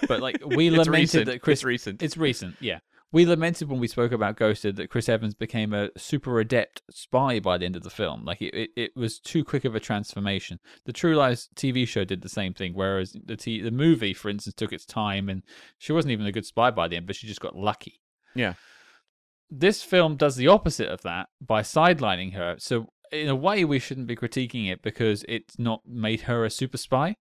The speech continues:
Speaker 1: by the end of the film. But I think there is a middle ground somewhere where she could maybe stumble in and help or something like that and, and, and just have some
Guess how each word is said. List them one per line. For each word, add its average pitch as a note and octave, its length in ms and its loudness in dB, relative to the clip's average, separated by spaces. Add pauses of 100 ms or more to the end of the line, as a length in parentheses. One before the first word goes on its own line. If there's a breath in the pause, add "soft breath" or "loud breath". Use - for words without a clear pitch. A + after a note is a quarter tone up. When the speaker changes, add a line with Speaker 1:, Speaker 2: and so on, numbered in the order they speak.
(280)
Speaker 1:
by B2 140 4
the B2+ 60 4
end C3 100 0
of B2+ 80 -4
the A#2+ 80 -6
film. D#3 280 2 (360 soft breath)
But E3 120 -6 (140)
I D3+ 120 0
think F#3 200 -4
there E3 140 6
is D#3 80 8
a D3+ 60 4
middle C#3 380 6
ground D3+ 340 2
somewhere E3 420 4 (120)
where A#2+ 220 2
she A#2+ 200 -2
could A#2+ 220 0 (200)
maybe A#2+ 240 0
stumble B2+ 520 2
in B2 180 0
and A2+ 120 2
help C3+ 380 0 (160)
or C3+ 100 -6
something D3 240 -4
like C#3+ 200 -6
that D#3 340 0
and, A2+ 300 -2
and, B2 200 -4
and B2+ 160 -2
just D3+ 180 -2
have D#3 220 2
some C3+ 340 -6